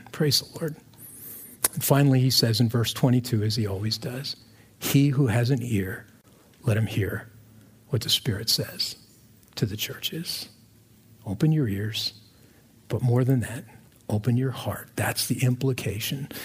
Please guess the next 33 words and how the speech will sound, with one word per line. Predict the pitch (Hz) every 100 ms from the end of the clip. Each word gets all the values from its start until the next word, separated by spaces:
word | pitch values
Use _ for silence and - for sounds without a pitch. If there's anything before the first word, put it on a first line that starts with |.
| -
The | 139
implication | 120 147 165 - 143 147 151
is | 123 117 117 -
anyone | 196 214 208 160 127
who | 117
has | 104 104
an | 110
ear. | 117 113
In | 110
other | 151 175
words, | 165 151
we're | 131 -
all | - 180 214
to | 165
hear. | 135 135 113
We're | 123 -
all | 160 190 214 -
ultimately | 190 175 185 156 165 156
to |
heed | 135 - 180 175 139 - - -
what | 151 135
Jesus | - 175 156 139
has | 147 123
said, | - 180 139 110
because | 120 131 107
the | 117
truth | 113 180 175 147
is | 123 117
we | 123
all | 120 139 151
have | 139 127 123
some | - 120 120
Laodicea | 120 117 110 120 - 92 92